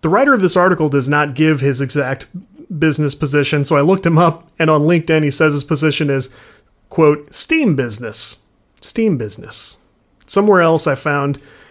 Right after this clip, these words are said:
he says he's in business development and marketing. Okay, so he's somebody who knows what's going on at Valve. That's great. I would encourage people interested in this to go through this article.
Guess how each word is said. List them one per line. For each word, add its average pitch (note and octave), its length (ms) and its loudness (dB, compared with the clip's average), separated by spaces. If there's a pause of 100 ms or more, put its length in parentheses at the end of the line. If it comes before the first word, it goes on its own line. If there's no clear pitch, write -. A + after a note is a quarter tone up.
he E3+ 160 0
says D#3 360 2
he's D3 420 0
in C3+ 240 -4
business G3 420 2
development D#3 560 2
and C3+ 160 -4
marketing. B2+ 520 -6 (260)
Okay, E3 500 0
so E3+ 460 2 (800)
he's A#3 260 -2
somebody A3+ 320 2
who E3 100 2
knows D3+ 280 2
what's C#3+ 220 -2
going C3+ 260 -2
on A#2 340 -6 (400)
at D3 180 -2
Valve. - 380 -10 (240)
That's F3 200 -2
great. D3 360 -4 (160)
I F3 120 0
would F3+ 140 4
encourage F3+ 400 0
people E3 280 0
interested D3+ 440 -2
in C#3+ 180 -6
this C#3 320 -6 (400)
to D#3 100 -2
go D#3 320 2
through E3 280 0
this D3+ 200 -2
article. C#3+ 500 -2